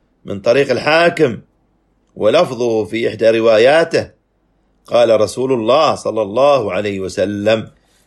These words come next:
'ما من يوم طلعت شمسه إلا وبجنبيتها، وبجنبيتها، وبجنبتيها ملكان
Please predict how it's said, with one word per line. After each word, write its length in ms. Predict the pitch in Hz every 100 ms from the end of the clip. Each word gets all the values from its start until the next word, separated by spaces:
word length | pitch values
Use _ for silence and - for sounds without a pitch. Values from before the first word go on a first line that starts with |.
| -
'ما 220 | 151 143
من 140 | 120
يوم 380 | 113 127 117 104
طلعت 520 | 95 147 147 101 107
شمسه 680 | - 135 120 117 120 151 151 147
إلا 720 | 147 120 120 139 147 143 -
وبجنبيتها، 1160 | 107 107 107 98 107 104 95 151 156 - 139 120
وبجنبيتها، 1600 | - 107 123 123 113 110 104 98 117 135 - 139 160 143 110 - _ _ _ _ _
وبجنبتيها 1160 | 92 92 95 95 92 98 135 160 156 190 196 -
ملكان 800 | 123 110 104 113 123 139 123